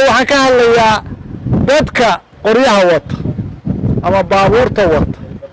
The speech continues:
Eh, lama ogolaanayo qori sharci darro ciidanka doontay ahow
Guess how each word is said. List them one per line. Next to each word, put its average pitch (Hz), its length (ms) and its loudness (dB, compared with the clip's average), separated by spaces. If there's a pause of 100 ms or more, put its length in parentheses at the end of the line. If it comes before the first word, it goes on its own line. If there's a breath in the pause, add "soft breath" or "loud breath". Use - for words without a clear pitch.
(520)
Eh, 185 600 2 (1700)
lama 220 360 2 (200)
ogolaanayo 247 840 2 (200)
qori 247 360 2 (760)
sharci 226 380 2
darro 226 580 0 (420)
ciidanka 233 580 2
doontay 214 400 0
ahow 196 340 4